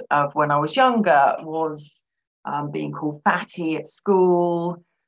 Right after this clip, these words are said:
um, you know, just really struggling with things like P E and having to wear that terrible short skirt and all those kind of things. And, um, going home and telling my mum about that stuff,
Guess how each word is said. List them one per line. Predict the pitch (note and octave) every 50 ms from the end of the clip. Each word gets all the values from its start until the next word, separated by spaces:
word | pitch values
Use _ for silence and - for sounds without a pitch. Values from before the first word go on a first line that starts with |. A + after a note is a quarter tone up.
| _ _ _ -
um, | E3 D#3 D3 C#3+ C#3 C3+ C3+ C#3 -
you | - D#3+
know, | D#3 D#3 D3+ D3
just | D3 - E3+ E3+ - -
really | E3+ E3+ F3 F3 F3 F3 E3 D#3
struggling | D3+ D3+ - - - - - E3+ E3 E3 E3 E3+ F3 F3 E3+ E3+
with | D#3+ D#3+ D#3
things | - D3+ D#3 D3+ C#3
like | C3 B2 A2+ -
P | - - - E3 D#3+ D#3 D3+ D3+ D3+ D3+ D3+ D3+ D3+ C#3+
E |
and | C#3+ C#3+ D3
having | C#3+ D3 D3 D3 C#3+
to | C#3+ -
wear | D3 C#3+ C#3+ C#3 C#3+
that | C#3+ D3 C#3+ C#3+ C#3 B2 - - _ _ _ _ _ _ _ _ _ -
terrible | F3+ E3 D#3+ D#3 D3 D3 D3+ D3 D3 D3 D3 D3 - - -
short | - - E3 D#3+ D3+ D3 D3
skirt | - - - D#3+ D3+ D3 C#3+ C#3 -
and | D3
all | D3 D3 D3
those | C#3+ C#3 C#3 C#3
kind | - - D3 C#3
of | C#3 C#3
things. | - D3+ C#3 C#3 C3+ C3+ C3 C3 - - -
And, | E3 E3 E3 E3+ E3+ E3 E3 - _ _ _ _ _ _ _ _ _ _ _ _ _
um, | - F3 E3+ E3+ E3+ E3+ E3+ -
going | - A3+ A#3 A3+ G#3+
home | G3 G#3 G3 F3
and | E3+ -
telling | - F3 E3 E3
my | E3 D#3+ E3
mum | F3 F#3+ G3 F#3+
about | F3 E3+ - D#3+ C#3 C3 C3 C3+ - - - _
that | - C#3 C3 - -
stuff, | - - - - - - C#3+ D3+ D#3+ D#3 - -